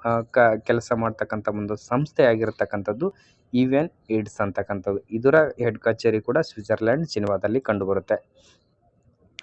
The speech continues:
ಇನ್ನು ಡ್ರಗ್ಸ್ ಮತ್ತು ಅಪರಾಧದ ಯುನೈಟೆಡ್ ನೇಷನ್ ಆಫೀಸ್ ಅಂತಕ್ಕಂಥದ್ದು, ಇದು ಕೂಡ ಆಸ್ಟ್ರಿಯಾದ ವಿಯೆನ್ನಾದಲ್ಲಿ ಕಂಡುಬರ್ತಕ್ಕಂಥದ್ದು ಒಂದು, ಆ, ಹೆಡ್ ಕ್ವಾರ್ಟರ್ ಇರ್ತಕ್ಕಂಥದ್ದು.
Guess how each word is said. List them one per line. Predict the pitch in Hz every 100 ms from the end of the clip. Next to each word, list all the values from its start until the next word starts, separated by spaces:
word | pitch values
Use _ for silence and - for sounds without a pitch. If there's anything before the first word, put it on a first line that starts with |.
| - -
ಇನ್ನು | 135 151
ಡ್ರಗ್ಸ್ | 135 127 139 - -
ಮತ್ತು | 143 165
ಅಪರಾಧದ | 110 95 120 127 127 127
ಯುನೈಟೆಡ್ | 131 110 113 117 - 120
ನೇಷನ್ | 120 107 - 123 110
ಆಫೀಸ್ | 104 - 101 98
ಅಂತಕ್ಕಂಥದ್ದು, | 95 95 98 95 107 165 - _ _ _
ಇದು | 127 156
ಕೂಡ | 156 147 170 196 _ _ _ _ _ _ -
ಆಸ್ಟ್ರಿಯಾದ | 117 - 151 147 147
ವಿಯೆನ್ನಾದಲ್ಲಿ | 170 151 110 117 117 117 107 113
ಕಂಡುಬರ್ತಕ್ಕಂಥದ್ದು | 147 110 104 104 104 - - 101 98 95
ಒಂದು, | 85 104 110
ಆ, | - 95 101 101 104 104
ಹೆಡ್ | - 110
ಕ್ವಾರ್ಟರ್ | - 107 107 107
ಇರ್ತಕ್ಕಂಥದ್ದು. | - 101 104 - 95 98 95 110